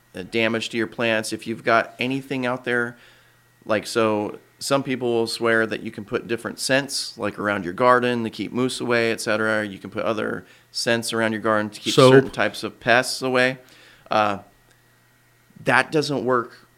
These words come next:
Speaker 1: overall very well. It might create a little bit of, of a situation where they might not be as prevalent to, to wanna access those things,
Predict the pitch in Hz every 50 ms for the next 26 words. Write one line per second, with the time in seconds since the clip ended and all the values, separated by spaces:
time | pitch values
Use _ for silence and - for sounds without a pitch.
0 | _ _ _ _ _ _ _ _ - 120 123 123 123 120 110 110 107 107 107 117
1 | 120 110 117 107 104 101 98 95 101 104 110 113 131 135 104 104 110 113 123 135
2 | 127 - - - 135 127 - - 110 104 107 120 117 110 117 113 110 - - -
3 | - 107 104 101 95 101 98 - - 107 - - 107 104 104 104 - - 104 104
4 | 101 98 101 92 101 101 101 104 104 82 101 104 95 - 101 101 87 - 95 -
5 | - - _ _ _ _ _ - - - 117 104 113 131 139 156 170 180 175 -
6 | - _ _ _ _ - 165 151 147 143 139 - - - 139 143 139 139 139 135
7 | - - 123 127 135 - - 151 143 - - 151 143 - - 156 151 147 151 -